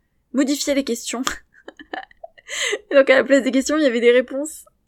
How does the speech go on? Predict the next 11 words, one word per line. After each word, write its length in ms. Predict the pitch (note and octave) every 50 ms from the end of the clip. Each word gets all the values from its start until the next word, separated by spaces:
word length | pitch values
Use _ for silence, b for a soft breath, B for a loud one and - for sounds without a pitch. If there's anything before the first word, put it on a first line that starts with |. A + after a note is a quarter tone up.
| _ _ -
Et 80 | D#4
ça 180 | D4+ - D4+ A#3
voulait 220 | A#3 A3+ A3+ A#3
plus 160 | G#3 - - D4
rien 220 | D4 D4 C4+ C4
dire. 300 | C4 A3+ D4+ - - - - -
C'était 360 | - - - A#3 A3 A#3 - C4+
un 120 | G3+ A3+
vrai 180 | G#3 B3+ D4+ D4
bordel. 500 | B3+ C4+ C4+ B3 A3+ - - - - -
<laughs> 40 | -